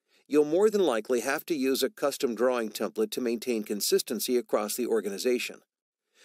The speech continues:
For instance, to set the default units, drafting settings, line type, layouts, viewports, and scales, to name a few. If you want to use a drawing to create a custom template,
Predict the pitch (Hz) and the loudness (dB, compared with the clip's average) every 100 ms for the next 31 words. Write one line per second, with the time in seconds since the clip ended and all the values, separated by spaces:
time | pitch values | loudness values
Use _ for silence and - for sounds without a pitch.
0 | _ - 151 139 - 92 - - _ _ | _ 0 2 2 -4 -8 -10 -12 _ _
1 | - 208 - 196 202 208 - 151 104 117 | -4 -2 0 -2 2 0 2 2 2 0
2 | 120 95 - - _ _ - 131 143 - | -2 -2 -8 -10 _ _ 0 0 0 -4
3 | 135 151 131 135 135 - _ _ 113 123 | -2 2 2 0 -4 -8 _ _ 0 2
4 | 139 - 131 135 - _ - 113 131 127 | 0 0 0 0 -2 _ -4 2 4 4
5 | 131 131 - - 110 151 - 120 117 - | 2 -2 -10 -6 0 0 2 2 2 -2
6 | 131 120 - 165 139 120 127 110 98 92 | -4 -2 2 4 4 2 -2 -2 -2 -4
7 | 127 95 57 _ _ _ _ _ _ _ | -4 -4 -6 _ _ _ _ _ _ _
8 | _ _ 143 135 151 151 208 208 160 156 | _ _ -2 2 4 4 2 0 2 2
9 | 143 110 123 127 135 127 117 - 139 127 | 2 0 2 2 0 -2 -4 -2 2 2
10 | 107 - 127 - 104 - 135 117 101 | 0 -2 -4 -4 -8 -2 -2 0 -4